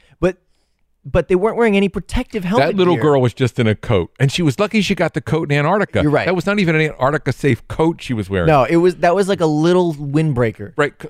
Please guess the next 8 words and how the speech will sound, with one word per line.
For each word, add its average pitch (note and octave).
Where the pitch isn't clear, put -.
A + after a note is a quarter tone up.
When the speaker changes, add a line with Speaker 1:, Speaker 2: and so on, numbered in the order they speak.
Speaker 2:
Kong G3
is F3
walking E3+
around, D3
and B2
literally E3
his A2+
unwet C3+